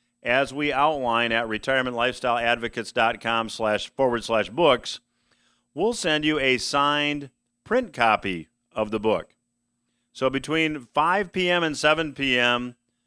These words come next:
on Monday, June one, go spend ninety-nine cents on the Kindle version of the book,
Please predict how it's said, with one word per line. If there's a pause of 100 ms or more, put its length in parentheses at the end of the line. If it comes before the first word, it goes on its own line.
(600)
on
Monday,
June
one, (480)
go
spend
ninety-nine
cents
on
the
Kindle
version
of
the
book,